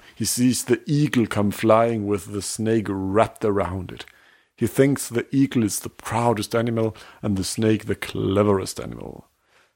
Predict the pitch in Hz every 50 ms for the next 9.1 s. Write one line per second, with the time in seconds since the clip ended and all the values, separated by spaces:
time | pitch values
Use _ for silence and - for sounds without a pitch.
0 | _ _ _ _ _ _ - - - _ - 127 120 123 139 127 - - 123 110
1 | - - - 120 110 - 117 104 - 131 127 143 - 123 110 - - - - -
2 | 107 117 147 156 165 139 123 117 - - 113 104 - - - 123 117 117 113 104
3 | 98 - - - _ _ _ _ _ _ _ _ _ _ _ _ _ - 117 101
4 | 113 123 135 131 127 117 110 107 104 95 - 107 104 101 104 104 - - 123 131
5 | - - 127 120 107 - 120 113 104 107 98 92 107 101 98 - - - - -
6 | - - 139 117 - - - 127 107 101 104 117 117 113 - - 107 95 - -
7 | - 101 101 - 120 110 - - - - - - - - 127 123 131 160 185 190
8 | 180 - - 135 - - 127 110 - - - 127 120 113 113 107 101 101 95 -
9 | - -